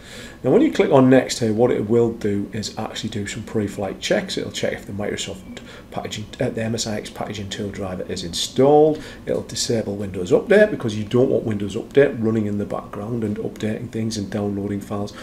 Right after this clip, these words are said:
while you're trying to capture that. And it will also come up with some other recommendations as well that you can optionally select. So you can see here that the packaging tool driver is installed, it's disabled Windows Update for us, and we can also choose to do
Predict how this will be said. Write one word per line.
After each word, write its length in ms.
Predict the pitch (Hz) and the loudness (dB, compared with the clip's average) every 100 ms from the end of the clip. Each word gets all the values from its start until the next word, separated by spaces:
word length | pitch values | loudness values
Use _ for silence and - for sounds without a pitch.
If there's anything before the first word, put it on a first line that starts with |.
| - - | -16 -10
while 300 | 101 101 98 | -6 -4 -4
you're 80 | 101 | -4
trying 180 | 107 - | -4 -8
to 60 | |
capture 400 | - - - - | -6 -6 -4 2
that. 200 | 160 180 - - | 2 2 -2 -4
And 100 | 123 | 2
it 80 | 135 | 4
will 220 | 127 190 | 6 8
also 260 | 185 165 135 | 8 4 0
come 200 | 131 127 | 0 0
up 120 | 131 | 0
with 140 | 117 - | -2 -2
some 180 | 113 - | -4 2
other 160 | 139 127 | 4 4
recommendations 840 | 113 - 110 104 101 98 107 98 | 2 0 -4 -4 -4 -6 -6 -8
as 140 | - | -2
well 140 | 113 101 | 0 0
that 140 | - | -4
you 100 | 98 | -10
can 160 | 104 - | -10 -2
optionally 480 | 90 - - 92 87 | 0 0 -4 -6 -6
select. 500 | - 117 113 - - - - - - - - - - - - - - - - - - - | -4 -2 -2 -4 -14 -18 -20 -20 -20 -18 -18 -20 -20 -20 -20 -20 -16 -16 -16 -20 -20 -4
So 140 | 202 | 0
you 60 | 147 | 0
can 60 | |
see 160 | - 170 | 4 4
here 220 | 127 107 | 6 4
that 120 | 95 | 0
the 80 | - | -8
packaging 420 | - - - 107 | -6 -2 0 -2
tool 180 | 95 110 | -2 -2
driver 220 | 98 104 | -2 -6
is 100 | 92 | -8
installed, 500 | 95 - 160 160 151 | -10 2 6 6 4
it's 140 | - - | -2 -8
disabled 480 | 110 - 202 123 - | -4 0 2 2 -2
Windows 480 | 107 101 101 104 | -2 -2 -2 -4
Update 460 | - 151 - 151 - | -4 -2 2 2 2
for 220 | - 139 | 0 2
us, 240 | 131 - - - - | 2 0 -10 -20 -10
and 100 | 120 | -4
we 80 | 117 | 0
can 100 | 113 | 4
also 480 | 131 131 113 110 110 - | 4 4 0 -2 -2 -6
choose 420 | 113 104 101 - | -4 -4 -4 -8
to 100 | 101 | -10
do 260 | 101 98 | -8 -8